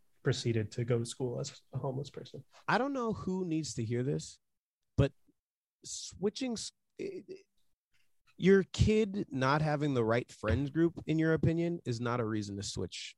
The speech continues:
Speaker 2: them out of that school. That is not a good
Speaker 1: Uh,
Speaker 2: reason.
Speaker 1: unless you're trying to put that person through mental turmoil, which
Speaker 2: Right.
Speaker 1: was the
Speaker 2: Which
Speaker 1: intent
Speaker 2: clearly
Speaker 1: of
Speaker 2: was
Speaker 1: this
Speaker 2: the
Speaker 1: person.
Speaker 2: fucking goal.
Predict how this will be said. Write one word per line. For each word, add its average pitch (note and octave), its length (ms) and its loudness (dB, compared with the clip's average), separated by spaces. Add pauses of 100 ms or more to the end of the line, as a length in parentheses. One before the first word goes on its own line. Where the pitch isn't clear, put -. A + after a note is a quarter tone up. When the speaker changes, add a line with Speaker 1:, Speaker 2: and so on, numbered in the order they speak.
(140)
Speaker 2:
them F#2+ 320 -4
out F#2+ 140 -6
of F#2+ 140 -12
that - 200 -12
school. - 300 -16 (320)
That G#2 100 -4
is G#2+ 100 -8
not D#3+ 80 0
a E3 40 6
good D3+ 100 10 (200)
Speaker 1:
Uh, D3 40 2
Speaker 2:
reason. - 200 2
Speaker 1:
unless C#3+ 300 10
you're E3 100 8
trying D#3 340 6
to D#3 160 4
put C#3+ 240 2
that C3 160 6
person C3+ 360 6
through C3 220 4
mental A2+ 380 6
turmoil, G#2 480 -4 (360)
which C#3 180 2
Speaker 2:
Right. - 100 -2
Speaker 1:
was A2+ 220 4
the A2+ 180 2
Speaker 2:
Which A#2+ 180 -4
Speaker 1:
intent A2+ 160 -2
Speaker 2:
clearly F3+ 460 6
Speaker 1:
of B2 60 -2
Speaker 2:
was A2+ 100 -4
Speaker 1:
this - 60 -14
Speaker 2:
the A2+ 60 -8
Speaker 1:
person. - 180 -4
Speaker 2:
fucking G2+ 180 -10
goal. F#2+ 340 -6